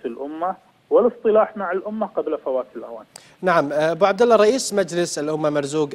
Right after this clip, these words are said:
Speaker 2: الغانم يقول إن هذه الاستقالات هي جزء من مؤامرة لتقويض أركان الدولة، ما هو تعليقك؟
Speaker 1: أعتقد ال-، اليوم، يعني، الكل، آه، يعلم حقيقة المؤامرة التي حدثت،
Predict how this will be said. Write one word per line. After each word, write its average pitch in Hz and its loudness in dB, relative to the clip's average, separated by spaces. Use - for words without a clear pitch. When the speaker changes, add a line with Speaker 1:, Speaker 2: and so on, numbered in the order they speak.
Speaker 2:
الغانم 151 0
يقول 156 0
إن 143 -2
هذه 151 -2
الاستقالات 151 -2
هي 147 0
جزء 156 -4
من 165 -4
مؤامرة 190 0
لتقويض 196 -2
أركان 131 -4
الدولة، 175 -2
ما 202 0
هو 175 2
تعليقك؟ 98 -8
Speaker 1:
أعتقد 170 2
ال-، 170 4
اليوم، 160 2
يعني، 123 -6
الكل، 139 2
آه، 131 -2
يعلم 131 6
حقيقة - 0
المؤامرة 123 0
التي - -4
حدثت، 143 -2